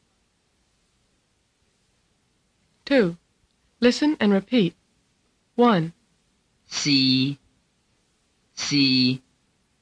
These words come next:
Speaker 2: 是。
Speaker 1: Two.
Speaker 2: 是，是，是。
Speaker 1: Three.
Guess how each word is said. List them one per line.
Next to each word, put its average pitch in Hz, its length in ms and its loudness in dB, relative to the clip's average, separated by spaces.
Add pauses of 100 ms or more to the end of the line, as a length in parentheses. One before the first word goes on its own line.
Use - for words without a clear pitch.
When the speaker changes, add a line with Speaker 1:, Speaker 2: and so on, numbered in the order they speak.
(540)
Speaker 2:
是。 127 640 0 (1120)
Speaker 1:
Two. 220 300 0 (720)
Speaker 2:
是， 113 680 -2 (1080)
是， 113 680 -2 (1120)
是。 113 640 -2 (840)
Speaker 1:
Three. 220 360 0